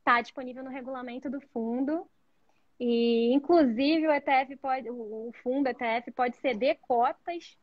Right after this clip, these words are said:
pro cotista pra que ele vote nas assembleias de acordo com aquela política, aquela orientação de votos ali do fundo.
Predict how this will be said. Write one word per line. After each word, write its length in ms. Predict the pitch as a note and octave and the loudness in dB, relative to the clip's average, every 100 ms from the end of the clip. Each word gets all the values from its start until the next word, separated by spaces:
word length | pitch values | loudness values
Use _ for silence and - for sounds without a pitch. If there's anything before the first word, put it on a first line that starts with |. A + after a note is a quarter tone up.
| - | -12
pro 100 | C4+ | -8
cotista 840 | - C#4+ - - B3 D4+ - E4 D#4 | 0 0 0 -6 -6 -6 -2 -4 -2
pra 120 | C#4+ | -4
que 120 | C4+ | 0
ele 220 | C#4 C4+ D#4+ | 2 2 2
vote 520 | G#3+ A#3 B3 D4+ E4 | 2 4 4 2 -2
nas 180 | D#4 C#4+ | -6 -6
assembleias 680 | C#4 - D4 A#3 A3 C4+ B3 | -8 -6 -4 0 2 2 0
de 100 | C#4 | 0
acordo 720 | D4+ - C4+ C4 C#4+ C#4+ C#4 | 0 -2 -2 0 0 -4 -10
com 80 | |
aquela 260 | C#4 C#4 C4+ | -12 -10 -10
política, 520 | - C#4+ A#3+ B3 - | -8 -8 -8 -8 -4
aquela 200 | B3 A#3 - _ _ - | 0 -2 -2 _ _ 0
orientação 680 | A#3+ A#3+ B3 B3 B3 A#3 A#3+ | 2 4 2 0 0 -2 0
de 120 | B3 | 0
votos 420 | A3 A3 A3 - | 2 4 4 0
ali 160 | A#3 A3+ | 0 0
do 140 | G3+ | 0
fundo. 360 | - F#3 G3 | -4 -10 -10